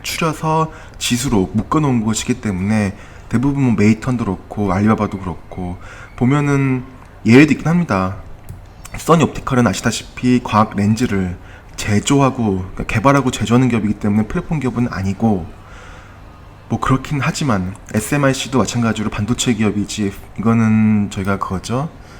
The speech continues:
어, 티에스엠씨 같은 기업이자-, 입니다. 파운드리고 요런 기업을 제외하면은 사실은 항생테크에는, 어, 플랫폼 기업이 많습니다. 그래서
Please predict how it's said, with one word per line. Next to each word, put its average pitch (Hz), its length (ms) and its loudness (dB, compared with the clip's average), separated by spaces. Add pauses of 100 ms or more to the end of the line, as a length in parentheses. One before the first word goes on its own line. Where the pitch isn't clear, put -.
(1700)
어, 92 320 -2 (140)
티에스엠씨 208 480 2
같은 139 220 -2
기업이자-, 92 340 -4 (220)
입니다. 95 480 -2
파운드리고 123 800 2 (400)
요런 170 260 8
기업을 156 420 2
제외하면은 120 760 2
사실은 147 460 -4
항생테크에는, 131 1000 -2 (600)
어, 107 280 -2
플랫폼 202 340 2
기업이 160 160 0
많습니다. 95 720 -2 (340)
그래서 110 560 0